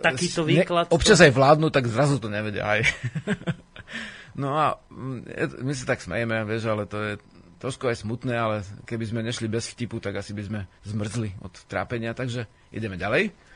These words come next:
Speaker 2: A teda pozeraj sa na to, že česť a čist napadne sa podoba, ale v zásade, e,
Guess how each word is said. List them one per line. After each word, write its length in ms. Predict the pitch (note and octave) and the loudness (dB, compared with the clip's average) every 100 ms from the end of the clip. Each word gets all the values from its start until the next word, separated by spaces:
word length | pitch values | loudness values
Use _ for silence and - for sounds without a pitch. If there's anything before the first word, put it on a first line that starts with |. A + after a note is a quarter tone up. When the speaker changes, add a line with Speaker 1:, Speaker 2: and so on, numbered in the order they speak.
| - - - - - - | -20 -20 -20 -20 -20 -18
Speaker 2:
A 80 | - | -8
teda 300 | A2+ F3 F#3+ - - - | -2 2 2 2 -20 -14
pozeraj 320 | - B2 F3 F#3 | -6 2 2 2
sa 100 | C3+ | -2
na 140 | A#2 | -2
to, 120 | D#3+ | -2
že 280 | D3 C#3 A#2+ - - - - - E3 F3 - - F#3 C3+ - | 0 0 -2 -10 -20 -20 -18 -14 -14 -14 -12 -10 -10 -12 -14
česť 400 | - E3+ G3 - | -6 -4 -2 -4
a 120 | - C3 | -6 -4
čist 480 | D3 F3 - - _ _ _ _ _ _ | -2 -2 -4 -14 _ _ _ _ _ _
napadne 560 | A2+ B2 E3+ E3+ B2+ - G#2 | -6 0 0 2 0 -4 -12
sa 160 | G#2+ G2 | -10 -8
podoba, 400 | F#2+ A#2 E3+ G3 | -6 -4 -2 -2
ale 480 | - F3 G3+ G3+ - - | 0 6 6 6 2 -10
v 160 | - G#2 | -12 -4
zásade, 480 | G#2+ C3+ C#3+ C#3 C3+ | -2 0 -2 0 2
e, 60 | B2+ | 2